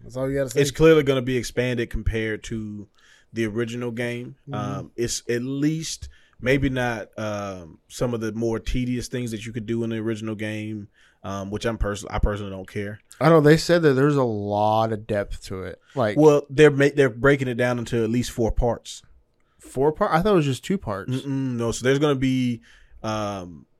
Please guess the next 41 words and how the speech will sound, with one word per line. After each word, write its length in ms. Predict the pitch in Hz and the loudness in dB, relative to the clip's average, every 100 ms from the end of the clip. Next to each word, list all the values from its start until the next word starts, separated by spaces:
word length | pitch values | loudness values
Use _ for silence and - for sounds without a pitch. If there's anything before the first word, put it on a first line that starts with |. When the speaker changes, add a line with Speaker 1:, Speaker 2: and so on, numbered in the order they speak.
| 110 | -6
Speaker 2:
the, 360 | 117 107 101 98 | -2 -2 -4 -4
what 160 | 107 | -6
is 100 | 98 | -8
it? 120 | 98 - - | -12 -14 -8
The 200 | 101 95 - - | -8 -8 -12 -10
Speaker 3:
Midgard? 400 | 127 123 131 131 | -4 -4 0 0
Speaker 2:
the 100 | 139 | 4
first, 340 | 143 180 - 113 | 6 6 2 -4
the 100 | 110 | -2
first 260 | 139 143 | 0 0
part 220 | - 147 | 2 2
that 100 | 113 | 2
comes 280 | 101 131 104 | -2 -4 -2
out 180 | 123 123 | -2 -2
is 180 | 107 95 | -4 -8
just 340 | 95 110 113 110 | -6 -2 -2 -2
Midgard. 520 | 110 90 92 76 135 | -4 -4 -8 -8 -4
Speaker 3:
Yeah. 320 | 131 113 107 107 | -2 0 -2 -6
Speaker 1:
I 60 | |
thought 140 | 143 143 | -6 -6
it 40 | |
was 100 | 92 | -8
three 180 | - 151 | -12 -12
parts. 400 | - 101 98 - | -10 -14 -18 -10
Speaker 2:
Was 120 | 117 | -8
it 80 | 104 | -6
three? 240 | 117 131 - _ - | -6 -6 -8 _ -6
Speaker 1:
I 80 | |
don't 140 | 151 156 | -4 -4
know. 160 | 139 - _ _ _ _ 143 | -6 -12 _ _ _ _ -12
It 80 | |
could 100 | 143 | -10
be 120 | 127 139 | -8 -8
either, 200 | 131 127 | -8 -10
either, 300 | 143 139 131 120 | -8 -8 -10 -4
I 80 | |
Speaker 3:
Well, 100 | 147 151 | 2 4
Speaker 1:
don't 280 | 160 175 165 | 6 4 2
Speaker 3:
how, 40 | |
how 100 | 165 | 0
much? 280 | 180 175 165 | 2 2 0